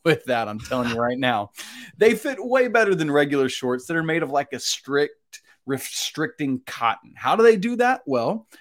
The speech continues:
Bird Dogs fix that issue by inventing what they call cloud knit fabric that looks just like khaki,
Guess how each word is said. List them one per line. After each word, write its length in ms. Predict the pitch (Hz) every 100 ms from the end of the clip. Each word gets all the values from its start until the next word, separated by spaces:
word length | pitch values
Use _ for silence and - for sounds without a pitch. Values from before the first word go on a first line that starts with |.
| _ _
Bird 260 | 127 240 -
Dogs 320 | 156 175 -
fix 340 | - 320 - -
that 240 | 127 -
issue 300 | 123 - 160 175
by 160 | 208
inventing 540 | 196 160 190 233 262 254
what 140 | 233
they 80 | 214
call 280 | - 180 160
cloud 540 | - - 131 156 208
knit 380 | 190 175 196 -
fabric 500 | - 139 120 110 113
that 140 | 139 143
looks 240 | 214 214
just 440 | 135 120 196 214 190
like 220 | 226 247
khaki, 500 | 151 107 - 123